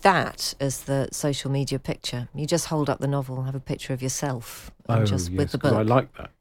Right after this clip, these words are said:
Speaker 1: Yep. <laughs> That
Speaker 2: Jenny
Speaker 1: might
Speaker 2: Egg
Speaker 1: work
Speaker 2: Claire
Speaker 1: very
Speaker 2: gave me a
Speaker 1: well.
Speaker 2: very hard time for posting a picture yesterday of her and me and you. And
Speaker 1: Yes,
Speaker 2: she
Speaker 1: where you,
Speaker 2: claims it
Speaker 1: you
Speaker 2: wasn't a
Speaker 1: look
Speaker 2: nice
Speaker 1: great.
Speaker 2: photo of her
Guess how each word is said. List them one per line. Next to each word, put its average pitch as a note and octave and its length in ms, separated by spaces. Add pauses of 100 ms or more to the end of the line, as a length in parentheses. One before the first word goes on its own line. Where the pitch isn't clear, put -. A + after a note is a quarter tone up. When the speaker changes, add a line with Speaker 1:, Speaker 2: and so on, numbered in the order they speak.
Speaker 1:
Yep. C3+ 300 (200)
<laughs> - 80 (380)
That G3+ 80
Speaker 2:
Jenny D3 260
Speaker 1:
might D3 80
Speaker 2:
Egg B2+ 80
Speaker 1:
work - 80
Speaker 2:
Claire C3+ 160
Speaker 1:
very A#2+ 140
Speaker 2:
gave A2 220
me A2+ 40
a A2 60
Speaker 1:
well. A2+ 120
Speaker 2:
very A#2+ 160
hard G#2 280
time G#2 260
for F#2 100
posting F#2+ 380
a F#2+ 60
picture - 320
yesterday F#2+ 420
of F2 100
her G2 380
and F#2 160
me F#2+ 220
and A#2 160
you. C3 380 (840)
And A#2+ 220
Speaker 1:
Yes, G3+ 120
Speaker 2:
she D3+ 80
Speaker 1:
where D#3 80
you, A2 100
Speaker 2:
claims E3 480
it C#3 80
Speaker 1:
you C3+ 40
Speaker 2:
wasn't C3 200
a C3 40
Speaker 1:
look C3 40 (100)
Speaker 2:
nice C#3 160
Speaker 1:
great. B2+ 220
Speaker 2:
photo A#2 140
of G#2+ 100
her A2+ 420